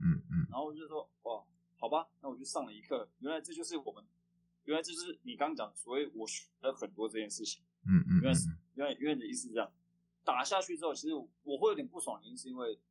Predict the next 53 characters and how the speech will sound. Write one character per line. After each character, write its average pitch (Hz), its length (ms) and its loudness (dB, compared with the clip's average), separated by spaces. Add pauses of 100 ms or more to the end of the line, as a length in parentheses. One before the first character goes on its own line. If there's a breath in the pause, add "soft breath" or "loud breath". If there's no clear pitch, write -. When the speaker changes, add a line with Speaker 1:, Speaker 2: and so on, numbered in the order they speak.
(120)
Speaker 2:
其 - 80 -10
实 170 80 -4
我 165 80 0
们 127 100 -2
那 156 60 0
个 156 80 -4
场 - 220 -10
次 - 180 -8
算 127 140 -2
是 127 80 -4
蛮 98 180 -2
后 117 240 -2
面 101 260 -8
的。 - 80 -20 (280)
Speaker 1:
对 104 180 12
啊， 87 220 10
一 104 80 2
定 110 200 10
的， 98 80 12
因 123 120 12
为 135 80 12
他 143 80 12
是 131 120 8
社 123 240 12
长 76 240 8
嘛， - 300 -4
Speaker 2:
对。 127 60 4
Speaker 1:
他 131 80 12
的 135 80 10
比 95 160 2
赛 - 160 10
一 104 100 8
定 104 180 6
是 98 120 2
在 104 100 10
后 92 220 8
面 78 280 6
的。 - 360 -10 (160)
嗯。 82 240 6
Speaker 2:
对， 113 280 2
然 117 120 0
后 165 200 2 (920)
你 120 500 -8
也 123 160 -4
不 139 140 -2
让 156 180 4
我 110 100 -4
做 131 200 -2
发 120 260 0
挥 120 140 -4
的 107 80 -10
空 107 240 -18
间。 98 160 -14